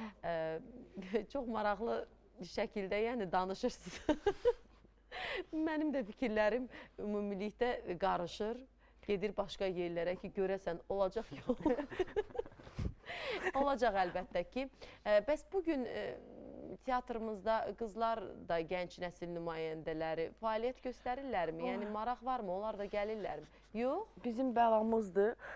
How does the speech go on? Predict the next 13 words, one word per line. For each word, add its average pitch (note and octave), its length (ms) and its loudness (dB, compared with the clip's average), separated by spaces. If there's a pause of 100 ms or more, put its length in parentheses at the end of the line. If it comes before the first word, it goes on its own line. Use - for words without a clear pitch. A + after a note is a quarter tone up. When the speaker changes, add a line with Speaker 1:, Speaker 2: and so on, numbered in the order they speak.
(180)
Speaker 2:
Ə, G#3 180 12
Speaker 1:
Niyə D4 80 6
Speaker 2:
qı-, C4 80 2
Speaker 1:
bəlamız A3 320 6
Speaker 2:
qızlar A3+ 380 10
Speaker 1:
olur - 20 6
ki? G#3+ 80 6
Speaker 2:
bəlamızdır. G#3+ 560 8
Yəni G#3+ 140 4
bütün A3 180 0
Speaker 1:
Hı. - 20 -8
Speaker 2:
tamaşalarda A3+ 760 6
fikir, A3+ 280 -4